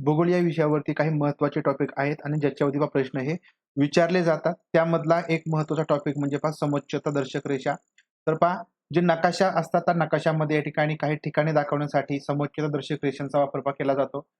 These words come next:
तर या समोच्चता दर्शक ज्या रेषा आहेत तर त्यांचा नेमका अर्थ काय होतो, ज्याच्यावरती तुम्हाला पेपर एक मध्ये आणि पेपर दोन मध्ये सुद्धा पहा प्रश्न विचारला जातो. त्यामुळे पहा खूप महत्त्वाचा व्हिडिओ आहे. तर यामध्ये आपण सर्वात आधी ज्या सममूल रेषा आहेत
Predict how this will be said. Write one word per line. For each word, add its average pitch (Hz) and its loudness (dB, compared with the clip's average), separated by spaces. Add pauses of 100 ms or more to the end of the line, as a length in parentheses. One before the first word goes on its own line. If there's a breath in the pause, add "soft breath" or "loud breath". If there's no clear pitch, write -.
(260)
तर 160 2
या 175 2
समोच्चता 180 0
दर्शक 165 0
ज्या 170 2
रेषा 156 0
आहेत 127 -4 (320)
तर 160 -2
त्यांचा 165 2
नेमका 170 2
अर्थ 165 0
काय 160 2
होतो, 156 -4 (300)
ज्याच्यावरती 170 2
तुम्हाला 180 2
पेपर 175 2
एक 170 0
मध्ये 165 2
आणि 170 0
पेपर 156 -2
दोन 160 0
मध्ये 156 -2
सुद्धा 151 -2
पहा 165 2
प्रश्न 156 -2
विचारला 147 2
जातो. 151 0
त्यामुळे - -4
पहा 180 2
खूप 170 0
महत्त्वाचा 156 2
व्हिडिओ 151 2
आहे. 147 2 (420)
तर 165 2
यामध्ये 180 4
आपण 180 0
सर्वात 165 2 (100)
आधी 160 2
ज्या 170 2
सममूल 185 2
रेषा 175 2
आहेत 165 2